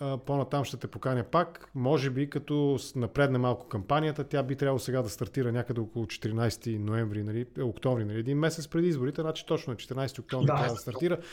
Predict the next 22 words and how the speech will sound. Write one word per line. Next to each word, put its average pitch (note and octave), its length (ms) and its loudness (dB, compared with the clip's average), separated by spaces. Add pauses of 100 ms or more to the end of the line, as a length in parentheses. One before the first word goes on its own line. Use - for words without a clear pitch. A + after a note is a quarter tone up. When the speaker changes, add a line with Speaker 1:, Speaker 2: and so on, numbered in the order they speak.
(280)
Speaker 1:
Надявам C3 600 8
се, G3+ 180 4
че F#3+ 120 -2
ще C3+ 180 -4
чуем F#3 400 4
и E3 80 4
някакви D#3 520 0
ярки D#3+ 300 2
външнополитически C#3 1200 -2 (100)
тези B2 380 -2 (240)
и E3+ 100 4
вътрешнополитически D3 1080 0 (500)
от D#3+ 160 0
страна C#3 340 0
на D#3+ 240 0
основните D3 580 0
кандидати, A#2+ 580 0
нали, A2+ 200 -2
за G#2+ 180 -6
Дондуков G#2+ 720 -6
две, D3+ 640 2
а, A2+ 180 -8